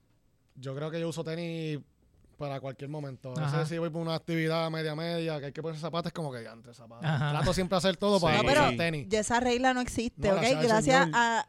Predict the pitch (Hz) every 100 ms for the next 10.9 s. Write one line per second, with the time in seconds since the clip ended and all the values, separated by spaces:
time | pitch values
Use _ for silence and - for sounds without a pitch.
0 | _ 208 208 214 220 226 233 226 285 339
1 | - 320 - - _ - - - - -
2 | _ _ _ - 185 170 190 208 190 165
3 | 151 - - - - 165 160 139 139 151
4 | 170 175 139 117 113 123 120 135 220 139
5 | 226 240 - 277 277 262 247 233 214 294
6 | 359 226 - 190 175 175 180 170 165 143
7 | 120 120 156 _ _ _ _ 139 139 135
8 | 127 131 135 131 127 _ 139 131 127 123
9 | 117 - - _ _ - 147 143 156 147
10 | 131 143 135 - 135 123 139 180